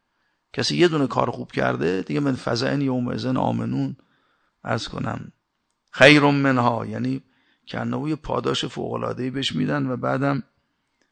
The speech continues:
از اون سختی‌های قیامت که عنایت فرمودین قرآن وقتی توصیف می‌کنه اون سختی‌های قیامت، اینا در امانن. فزع اکبر و فزع قیامت، این بعیده یه حسنهٔ معمولی باشه،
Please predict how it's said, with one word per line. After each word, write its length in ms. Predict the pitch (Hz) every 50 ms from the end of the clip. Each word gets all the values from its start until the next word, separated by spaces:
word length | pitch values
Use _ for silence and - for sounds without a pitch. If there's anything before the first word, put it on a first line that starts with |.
| _ _ _ _
از 260 | - 117 113 - - - _
اون 120 | - 143 139
سختی‌های 800 | - - - 107 104 - - - - 120 113 104 127 147 156 143
قیامت 600 | - - - 120 110 110 110 113 113 113 - -
که 320 | - - - - - - _ _ _ _ _ _ _ _ _ _ _ _ _ _ _ _ _ _ - -
عنایت 220 | 117 117 113 107
فرمودین 500 | - - 117 113 117 113 110 113 113 113 -
قرآن 340 | - 104 - - 120 117 113
وقتی 260 | 107 - - 117 110
توصیف 440 | - - - - - - - - -
می‌کنه 260 | - - - - -
اون 100 | 113 107
سختی‌های 500 | - - - 101 - - - 104 107 110
قیامت، 400 | 117 107 - - - 117 - -
اینا 160 | 156 156 156
در 300 | 131 123 110 - - -
امانن. 440 | 110 110 104 92 - - - - - - _ _ _ _ _ _ _ _ _ _ _ _ _ _ _ _ _ _ _ _ -
فزع 360 | - 101 95 101 101 101 -
اکبر 420 | - 98 101 - - - - 110 110
و 40 | -
فزع 360 | - 110 101 101 - - - - _ - - - - - - -
قیامت، 500 | - - 57 - - - - 127 - - - - _ _ _ _ _ _ _ _ _ _ _ _ _ _ _ _ _
این 200 | - 185 202 185
بعیده 340 | 160 175 196 226 214 185 170
یه 140 | 143 127
حسنهٔ 460 | 110 107 107 - 117 113 110 107 104 101
معمولی 500 | 98 101 101 104 104 104 104 104 107 107
باشه، 280 | 107 110 113 - 254